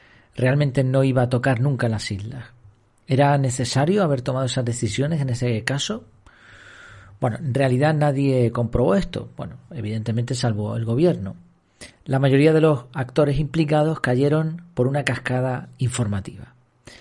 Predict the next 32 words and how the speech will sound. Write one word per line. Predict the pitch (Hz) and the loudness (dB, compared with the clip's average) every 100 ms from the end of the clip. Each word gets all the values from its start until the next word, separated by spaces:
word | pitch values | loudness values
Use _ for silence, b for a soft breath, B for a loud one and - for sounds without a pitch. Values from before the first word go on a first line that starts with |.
| B B B | B B B
En | 143 | 2
el | 151 | 4
episodio | 156 170 214 214 | 4 4 4 4
de | |
hoy | 208 | 6
vamos | 196 185 160 | 4 2 0
a | 147 | 2
ver | 160 151 | 2 2
de | 143 | 2
qué | 156 | 0
se | 156 | 0
trata | 139 147 160 | 0 0 0
este | 180 143 | -2 0
curioso | 139 135 123 | 0 0 0
efecto. | 123 127 170 - 117 - - - | -2 0 -2 -2 -6 -8 -18 -12
Vamos | 127 120 | -8 -4
a | |
ver | 135 | -2
varios | 127 180 175 | 2 2 2
ejemplos | 143 156 156 185 | 0 -4 -2 -4
de | 156 | -2
cascadas | 127 123 139 131 | -6 -6 -4 -2
informativas | 123 123 127 120 117 165 190 175 B B B B B B | -2 -4 -2 -2 -2 -2 -2 -4 B B B B B B
que | - | -2
puedes | 120 175 160 | 2 4 2
aprovechar | 147 143 143 170 | 0 0 2 0
a | 160 | 0
tu | 185 | -2
favor | 170 147 147 160 - | -2 -2 -2 -4 -4
o | 139 | 0
bien | 135 143 170 - | 0 0 -6 -8
evitar | 147 139 135 107 - | -2 0 2 0 -4